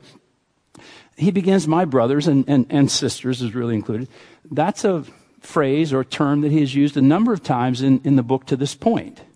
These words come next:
So this isn't disconnected. In fact, it's intentionally connected. He talks to "my brothers" here and in other places. And now in verse nineteen, "My brothers." And again, there's that phrase, "if anyone among you." He's used it three times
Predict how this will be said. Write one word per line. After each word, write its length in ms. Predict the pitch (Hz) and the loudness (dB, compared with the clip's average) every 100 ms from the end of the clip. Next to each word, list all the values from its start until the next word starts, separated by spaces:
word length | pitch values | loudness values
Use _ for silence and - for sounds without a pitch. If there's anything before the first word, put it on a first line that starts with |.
| _ _ _ _ - | _ _ _ _ -8
So 380 | - 160 147 113 - - | 0 2 0 -6 -20 -14
this 340 | 139 190 - | -2 -2 0
isn't 480 | 208 208 123 - 117 | 0 0 0 -6 -4
disconnected. 760 | 226 - - 139 104 107 160 | -4 -4 0 0 0 -2 -4
In 120 | 156 147 | -2 -2
fact, 340 | 127 127 - | -2 -4 -6
it's 160 | 127 - | -4 0
intentionally 560 | 143 - 175 - 160 | 0 0 -4 -2 -4
connected. 480 | 151 180 233 - - - - _ | -2 -4 -4 -10 -18 -20 -20 _
He 120 | - | -8
talks 260 | 139 131 | -8 -8
to 80 | - | -2
"my 140 | 135 123 | -2 0
brothers" 560 | 127 131 151 160 - - _ _ | 0 0 -2 -6 -10 -16 _ _
here 340 | - 139 156 | -4 -2 0
and 160 | 147 139 | 2 0
in 80 | |
other 220 | 123 135 131 | 0 -2 -4
places. 500 | 123 110 107 143 - - - | -4 -4 -6 -10 -10 -20 -10
And 140 | 123 113 | -2 0
now 260 | 117 143 | 2 2
in 100 | 147 | 0
verse 280 | 127 143 - | 0 -2 0
nineteen, 400 | 147 151 147 139 | 0 0 2 2
"My 160 | 139 147 | 2 2
brothers." 580 | 117 107 170 196 - - _ _ _ _ - | 0 0 0 -2 -8 -14 _ _ _ _ -2
And 100 | 156 | 0
again, 240 | 254 165 | 2 2
there's 220 | 147 143 | 2 2
that 180 | 139 139 | -2 -4
phrase, 400 | - 123 135 135 | -4 -2 -2 -2
"if 100 | 147 | -4
anyone 400 | 127 135 143 151 | -2 0 2 2
among 300 | 165 190 214 | 0 2 2
you." 120 | 113 95 | 0 -2
He's 240 | 127 110 | -4 -2
used 240 | 131 127 | -2 -2
it 120 | 131 - | -6 -6
three 260 | - 170 | -2 -2
times 520 | - 113 117 127 - | 0 -2 0 -2 -6